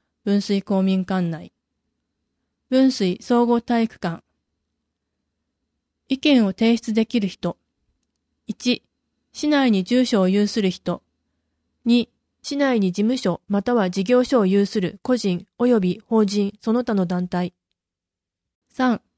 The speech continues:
市内に存する事務所または事業所に勤務する人。四、市内に存する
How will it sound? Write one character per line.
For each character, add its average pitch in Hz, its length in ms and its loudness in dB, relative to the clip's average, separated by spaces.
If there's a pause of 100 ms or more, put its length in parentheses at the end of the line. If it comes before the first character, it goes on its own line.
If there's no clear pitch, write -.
(200)
市 - 160 -6
内 277 220 4
に 196 100 4
存 214 220 2
す 214 160 0
る 185 140 0
事 190 60 -18
務 220 220 2
所 190 300 0
ま 202 140 0
た 247 100 0
は 208 140 4
事 190 160 -2
業 233 160 4
所 247 120 0
に 185 220 2
勤 240 260 0
務 190 40 2
す 180 160 -2
る 175 80 -2
人。 - 260 -6 (1040)
四、 240 300 0 (280)
市 - 160 -4
内 269 220 6
に 196 80 4
存 202 220 4
す 208 140 2
る 185 180 0